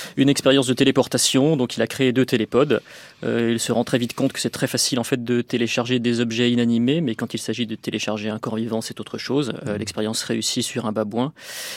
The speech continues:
Speaker 1: mais elle va plutôt mal se passer avec lui puisque quand il va se télé-,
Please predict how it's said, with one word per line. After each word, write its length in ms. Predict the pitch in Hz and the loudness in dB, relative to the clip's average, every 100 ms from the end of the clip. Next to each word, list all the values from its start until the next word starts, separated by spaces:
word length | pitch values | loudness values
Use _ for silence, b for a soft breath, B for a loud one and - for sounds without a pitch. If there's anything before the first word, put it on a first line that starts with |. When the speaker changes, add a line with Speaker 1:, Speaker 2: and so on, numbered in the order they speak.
| B | B
Speaker 1:
mais 120 | 113 117 | 2 2
elle 80 | |
va 120 | 110 110 | 4 2
plutôt 920 | - 127 - 127 123 120 117 120 117 | 0 -2 2 4 6 4 4 4 2
mal 200 | 113 151 | 4 2
se 120 | 165 151 | 4 2
passer 380 | 120 - 127 | 2 0 2
avec 260 | 123 104 - | 0 -2 -6
lui 160 | 110 117 | -4 -4
puisque 220 | - 117 | -6 -8
quand 180 | 110 - | -8 -8
il 40 | |
va 80 | 98 | -8
se 160 | - 98 | -6 -6
télé-, 380 | 101 127 104 | -4 -4 -4